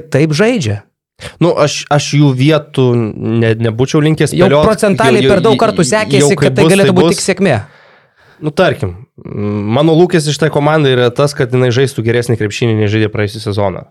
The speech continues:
Speaker 2: Tai vat, kai žaidė taip, kaip su Baskonija, tai yra tikrai gražu žiūrėti. Praėjusio
Speaker 1: Mhm.
Speaker 2: sezono Žalgiris man buvo viena mažiausiai norimų stebėti Eurolygos komandų. Dabar buvo žiauriai fantastika, kaip, kaip žaidė,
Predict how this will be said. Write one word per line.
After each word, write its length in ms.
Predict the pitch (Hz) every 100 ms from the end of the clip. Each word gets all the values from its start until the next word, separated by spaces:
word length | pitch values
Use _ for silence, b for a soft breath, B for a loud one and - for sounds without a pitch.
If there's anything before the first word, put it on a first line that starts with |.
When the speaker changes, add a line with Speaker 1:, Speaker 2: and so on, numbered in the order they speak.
| _
Speaker 2:
Tai 100 | 117
vat, 160 | 110 104
kai 140 | 110
žaidė 220 | 113 117 107
taip, 140 | 113
kaip 100 | 107
su 80 | - 101
Baskonija, 460 | - 123 139 127 -
tai 140 | 107
yra 80 | 104
tikrai 220 | - 107
gražu 240 | 104 98 95
žiūrėti. 380 | 92 90 - _ _ _ _ -
Praėjusio 320 | 135 143 135
Speaker 1:
Mhm. 60 | 123
Speaker 2:
sezono 260 | 127 123
Žalgiris 400 | 110 139 139 113
man 200 | 117 107 113
buvo 140 | 113
viena 460 | 113 113 120 110 - _ _ _ _ _ _ _ _ _ _ _ _ _ 117
mažiausiai 640 | 117 113 131 139 131 120
norimų 440 | 113 117 113 110
stebėti 420 | - 110 113 117 113
Eurolygos 420 | 107 110 110 -
komandų. 420 | 107 101 92 117 - _ B B B B B B B
Dabar 460 | - 110 113 147 175 - _ _ _
buvo 420 | _ 113 110 110 107
žiauriai 340 | 110 104 92
fantastika, 560 | 98 98 95 - - -
kaip, 240 | 98 95
kaip 220 | _ 98 95
žaidė, 400 | 107 113 107